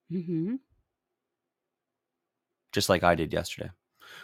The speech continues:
Speaker 2: What if you called up Calvin Hexter or, or, or any of the, uh, realty groups or realtors in town and say, "Hey, I'm selling a property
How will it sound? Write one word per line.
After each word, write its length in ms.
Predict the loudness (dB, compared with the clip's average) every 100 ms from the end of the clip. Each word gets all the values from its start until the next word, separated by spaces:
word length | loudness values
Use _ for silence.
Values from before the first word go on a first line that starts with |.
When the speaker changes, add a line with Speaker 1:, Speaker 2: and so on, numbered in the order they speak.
| -2
Speaker 2:
What 140 | 2 4
if 120 | 4
you 120 | 4
called 300 | 8 8 10
up 180 | 6 6
Calvin 320 | 4 4 2
Hexter 540 | -2 -2 -2 0 0
or, 480 | 0 -2 -2 -4 -8 -14
or, 220 | -14 -14 -20 -20
or 180 | -12 -4
any 180 | 0
of 60 | 2
the, 200 | 2 4
uh, 220 | 4 4
realty 400 | 2 0 -2 -4
groups 340 | -2 -2 -2 -4
or 60 |
realtors 480 | -2 -2 -4 -6 -6
in 80 | -6
town 240 | -4 -4
and 80 | -4
say, 200 | -6 -8 -10 -20 -20 0
"Hey, 180 | 4 4
I'm 140 | 4
selling 360 | 4 4 4 2
a 60 |
property 480 | 2 2 2 -2 -6